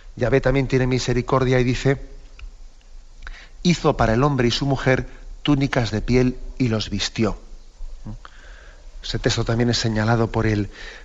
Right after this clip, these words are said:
por el catecismo como otro, otro signo de misericordia. Yahvé también tutela,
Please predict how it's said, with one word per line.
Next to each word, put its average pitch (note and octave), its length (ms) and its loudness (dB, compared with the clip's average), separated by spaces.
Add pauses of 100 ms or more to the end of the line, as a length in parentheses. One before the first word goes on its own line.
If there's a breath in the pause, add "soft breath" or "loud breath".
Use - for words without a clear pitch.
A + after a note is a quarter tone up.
por A#2 120 2
el A2+ 80 2
catecismo C3+ 580 2
como B2 320 2 (800 loud breath)
otro, D3 560 6
otro D3 240 0
signo C#3+ 640 2 (180)
de A#2+ 240 2
misericordia. A2 840 2 (160)
Yahvé B2 240 2
también C3 300 0
tutela, A#2 560 2